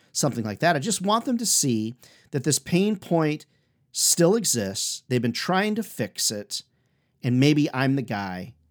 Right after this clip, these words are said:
the company, the person that can help 'em. Then, then that's the second question. Okay, how long has this been a problem? Then we move on to our third question. The third question is, what have you done to fix this problem?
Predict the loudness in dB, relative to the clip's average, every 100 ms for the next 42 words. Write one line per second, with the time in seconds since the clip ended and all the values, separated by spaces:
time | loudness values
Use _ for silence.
0 | _ -12 -6 -4 -2 -4 -6 -10 -6 -8
1 | -8 -14 -10 -10 -10 -12 -18 _ _ _
2 | _ -4 -2 -2 -2 -4 -6 -16 -2 0
3 | 2 2 4 2 0 0 0 0 -2 -4
4 | -8 -8 -8 -10 -14 _ _ _ _ _
5 | _ _ _ -14 -4 -2 0 0 0 0
6 | -2 -4 -4 -4 -6 -8 -14 -20 -4 4
7 | 8 8 8 6 6 4 2 -2 -4 -10
8 | -12 -8 -6 0 4 4 2 0 0 -2
9 | -6 -6 -8 -10 -18 _ 2 6 6 4
10 | 2 2 0 -4 -8 -8 -10 -10 -12 -16
11 | -20